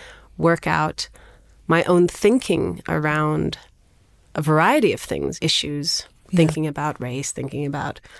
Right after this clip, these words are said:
Speaker 1: class, thinking about gender, thinking about, those things are coming up as I'm painting. And then I make a decision to paint someone's skin tone slightly different, or paint someone to look more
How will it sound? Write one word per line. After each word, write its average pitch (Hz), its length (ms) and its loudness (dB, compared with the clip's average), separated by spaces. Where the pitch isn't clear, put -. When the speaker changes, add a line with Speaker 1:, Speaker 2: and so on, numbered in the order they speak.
Speaker 1:
class, - 400 -8
thinking 143 240 -6
about 143 180 -6
gender, 139 360 -4
thinking 151 260 -4
about, 127 240 -8
those 170 240 4
things 180 320 4
are 160 120 -2
coming 170 460 0
up 170 240 0
as 170 260 -2
I'm 160 160 0
painting. 165 420 -2
And 151 80 0
then 156 120 2
I 151 160 0
make 151 220 2
a 160 40 -2
decision 165 500 0
to 143 240 -2
paint 165 240 2
someone's 165 440 2
skin 254 360 4
tone 151 340 4
slightly 151 360 0
different, 139 460 -2
or 147 240 2
paint 160 360 0
someone 160 380 2
to 165 100 -2
look 165 240 0
more 170 600 4